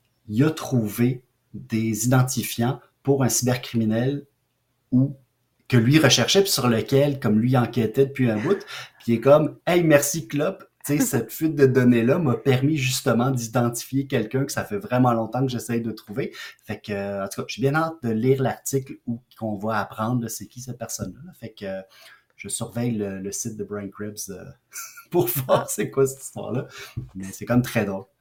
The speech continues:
Speaker 2: C'est très, très drôle. Puis, euh, je suis allée voir justement, là, pendant que tu parlais, il y, il y a, il y a même un hashtag, là,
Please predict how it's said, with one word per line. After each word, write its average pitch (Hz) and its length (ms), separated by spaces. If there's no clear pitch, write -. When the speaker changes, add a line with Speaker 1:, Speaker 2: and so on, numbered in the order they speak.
Speaker 2:
C'est 220 300
très, 208 340
très 196 240
drôle. 190 480
Puis, 208 360
euh, - 60
je 180 120
suis - 80
allée 190 140
voir 208 220
justement, 202 380
là, 196 60
pendant 185 180
que - 80
tu - 60
parlais, 202 340
il 202 120
y, - 80
il 185 100
y 190 60
a, - 120
il 185 80
y 190 40
a 190 140
même 208 240
un 214 180
hashtag, 196 680
là, 277 120